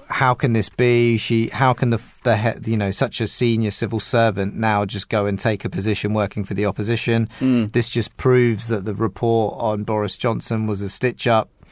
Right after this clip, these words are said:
Speaker 1: Um, you know, you know, you, you know, it, she's clearly showing her political colours now
Speaker 2: Yeah.
Speaker 1: by taking this job. Uh, and so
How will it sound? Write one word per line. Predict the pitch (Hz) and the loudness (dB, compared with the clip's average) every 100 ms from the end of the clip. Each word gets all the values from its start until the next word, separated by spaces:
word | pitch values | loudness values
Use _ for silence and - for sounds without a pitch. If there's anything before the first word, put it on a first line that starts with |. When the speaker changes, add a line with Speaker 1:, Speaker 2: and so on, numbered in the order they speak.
| - - - - - | -14 -14 -20 -16 0
Speaker 1:
Um, | 101 104 101 98 | 2 4 2 2
you | 107 | 2
know, | 101 98 92 - - | 2 0 -2 -8 -8
you | 117 | -2
know, | 110 | 0
you, | 104 113 107 - | 0 0 -2 -8
you | 120 110 | -4 -2
know, | 110 107 | 0 0
it, | 107 - - - - - - | -2 -8 -18 -18 -20 -18 -8
she's | - 117 | -4 -4
clearly | - 127 113 | 2 2 2
showing | - 135 127 123 104 | 2 4 4 4 4
her | 113 | 2
political | - 117 110 - 107 | 2 -2 -2 -2 -4
colours | - 113 110 101 | 2 2 2 2
now | 117 123 | 4 4
Speaker 2:
Yeah. | 120 104 | 4 4
Speaker 1:
by | 110 107 | 2 0
taking | - 123 113 107 | 2 0 0 -2
this | 98 95 | -2 -4
job. | - 101 98 175 - - - - - | -4 0 0 0 -6 -20 -20 -10 0
Uh, | 104 107 - | 4 4 2
and | 120 113 | 0 0
so | - 113 107 | 2 2 2